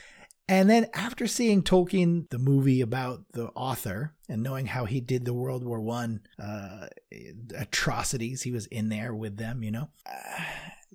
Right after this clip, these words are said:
halfway through this season, I told, I leaned over to Ann. I said, "So this is just one man dealing with his P T S D." <laughs> Like, this is so clear that this is just, like, coping mechanism for somebody who's gone through the atrocities of war. <laughs> You know what I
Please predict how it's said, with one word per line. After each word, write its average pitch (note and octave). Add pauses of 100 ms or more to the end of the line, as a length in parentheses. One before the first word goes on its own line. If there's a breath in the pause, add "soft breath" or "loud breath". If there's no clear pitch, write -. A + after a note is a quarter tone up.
(220)
halfway A#3
through B3
this G#3
season, C4
I E3
told, G3+
I F#3+
leaned G#3+
over G3+
to -
Ann. A#3
I E3+
said, D3+
"So -
this D4
is G#3
just -
one F#3
man D#3+
dealing D3
with C#3
his A#2+
P D#3+
T F#3
S D#3
D." A3
<laughs> -
Like, - (220)
this C#4
is C4+
so B3
clear A3
that E3+
this F#3
is F#3
just, F3+
like, E3 (500 loud breath)
coping F#3
mechanism D#3+
for D3+
somebody E3+
who's D3+
gone D#3
through C#3+
the C3
atrocities C#3
of G#2
war. C3
<laughs> - (380 loud breath)
You D3+
know E3 (120)
what A3
I E3+